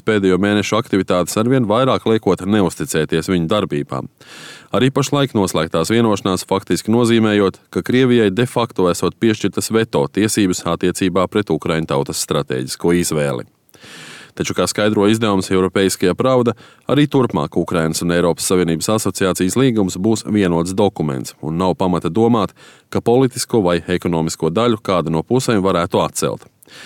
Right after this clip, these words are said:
Ja Kijeva vai Brisele atteiksies no kādām savām līgumā paredzētajām saistībām, asociācijas līgums tiks atcelts pilnībā. Ukrainas vadība arī skaidro, ka pašreizējo situāciju nevar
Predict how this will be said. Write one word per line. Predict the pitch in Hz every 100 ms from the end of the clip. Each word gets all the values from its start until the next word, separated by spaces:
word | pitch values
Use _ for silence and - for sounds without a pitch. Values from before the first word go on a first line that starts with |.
| - - 87
Ja |
Kijeva | - 123 123 120 104
vai | 82 80
Brisele | 98 113 101 87 120
atteiksies | 139 101 80 - 76
no | 80 76
kādām | 87 78 73
savām | 76 90 78 80
līgumā | 85 82 78
paredzētajām | 76 85 78 78 82 78 -
saistībām, | 113 107 107 95 90 - - - _
asociācijas | 92 87 95 87 78 85 78
līgums | 104 113 104 -
tiks | 110 85
atcelts | 71 85 87
pilnībā. | - 95 82 76 67 69 67 _ _ - - - - 82
Ukrainas | 80 82 78 76
vadība | 87 85 - 80
arī | 82
skaidro, | - 104 110 117 95 - - -
ka | - -
pašreizējo | 143 143 110 104 98
situāciju | 143 139 135 107 113
nevar | 107 127 110